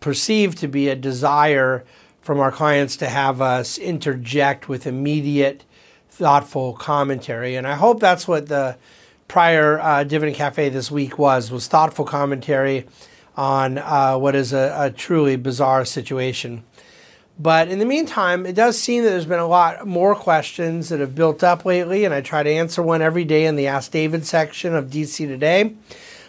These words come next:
But when I start seeing it get this far behind, I think Dividend Cafe is a nice way to catch up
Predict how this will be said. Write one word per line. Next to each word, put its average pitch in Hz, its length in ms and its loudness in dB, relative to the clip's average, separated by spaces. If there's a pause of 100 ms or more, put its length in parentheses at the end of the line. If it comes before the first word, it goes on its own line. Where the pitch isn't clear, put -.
But 156 120 2
when 160 260 2
I 156 100 2
start 185 320 2
seeing 190 240 0
it 175 140 -2
get 165 160 -2
this 170 180 -6
far 175 140 2
behind, 165 500 0
I 135 60 -2
think 147 180 -2
Dividend 175 300 -2
Cafe 165 300 -2
is 147 120 -4
a 147 40 -6
nice 147 300 -6
way 151 120 -2
to 135 80 -6
catch 151 360 -6
up 147 240 -2